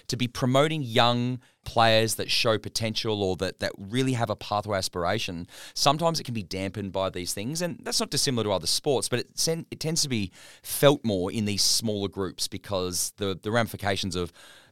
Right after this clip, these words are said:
being the best goal shooter, and then suddenly they've just paid a goal shooter at the highest level, there's a domino effect down and you might be affected, right? So there's definitely challenges there, but what I would suggest for clubs is to think about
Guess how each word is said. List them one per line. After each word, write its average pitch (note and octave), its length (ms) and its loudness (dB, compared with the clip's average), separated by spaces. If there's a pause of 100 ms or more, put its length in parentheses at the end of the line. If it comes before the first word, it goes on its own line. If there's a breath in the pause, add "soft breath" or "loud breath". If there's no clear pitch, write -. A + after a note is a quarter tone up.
being A2 200 4
the G2 80 0
best A2+ 320 2
goal G2 160 4
shooter, A2+ 480 0 (120)
and F#2 120 -6
then F#2+ 100 -2
suddenly G2+ 460 2
they've F2 240 -4
just - 220 -4
paid A#2+ 240 4
a A2 40 0
goal G#2 200 4
shooter F#2+ 220 -4
at - 20 -14
the - 80 -8
highest - 360 0
level, G2 440 -2 (100)
there's G2+ 300 -4
a - 20 0
domino G2+ 320 0
effect F#2+ 300 -6
down E2 260 -4
and G2 160 -2
you F#2 160 -8
might F#2 200 -4
be F2+ 100 -10
affected, C3 380 -6
right? G2 180 2
So A2+ 220 6 (360 loud breath)
there's C#3+ 220 0
definitely E3+ 320 -2
challenges A#2 420 0
there, A2 160 4
but G#2+ 180 2
what B2+ 200 2
I F3+ 80 8
would F#3 100 2
suggest - 600 0
for G#2 480 2
clubs F#2 340 -2
is F#2 120 -4
to G#2+ 100 -2
think F3 360 0
about - 460 -4